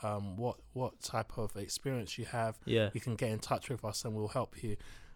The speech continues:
Speaker 1: Um, and then, of course, with employers, we urge them as well that, you know, getting on board with us is actually helping the communities as well, because not only that you're helping your business by getting the right personnel, but you're also being able to give back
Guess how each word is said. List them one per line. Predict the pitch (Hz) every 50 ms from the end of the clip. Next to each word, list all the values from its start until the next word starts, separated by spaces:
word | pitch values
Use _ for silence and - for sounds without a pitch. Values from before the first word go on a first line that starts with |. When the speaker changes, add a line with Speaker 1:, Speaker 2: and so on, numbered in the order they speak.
| - -
Speaker 1:
Um, | 107 104 104 104
and | 110 113
then, | 117 117 117
of | 107 -
course, | - - 147 123 - -
with | 131 117 -
employers, | 113 113 - - 127 120 117 113 110 104 - -
we | 123 113 110 104
urge | 101 113 110 104 - -
them | - 113 107 104 104
as | 101 - -
well | 120 117 113 110 110
that, | 107 110 107 104 101 - - - - - - - - - - - - - - - - - -
you | 135 127
know, | 120 117 107
getting | 90 - 151 131 127 123 123
on | 117 117
board | 104 135 127 113 -
with | 131 123 113 -
us | 107 104 - - -
is | 101 - - -
actually | 135 131 - - - 131 113 110 107 104 98 - - - - - - - - -
helping | - - 135 123 - - - 107
the | 104
communities | - - 120 113 120 120 113 - - 117 107 - -
as | 104 - -
well, | 117 113 104
because | - 107 - - - 107 - -
not | 120 113 107
only | 127 131 127 127 120
that | 113 117 101 98
you're | 113 113 113 110
helping | - - 127 113 - - 110
your | 110 110 104
business | - 127 127 - - 113 104 -
by | - - 110 104
getting | - - 110 104 107
the | 104
right | 107 107 107 107 98 - - -
personnel, | - 127 113 - - - 113 127 131 120 107 - -
but | 107 104 104
you're | 107 101
also | 110 120 110 - - 110
being | - 113 110 107
able | 110 107 107 98
to | - -
give | - - 110 98 - -
back | 123 117 107 - - -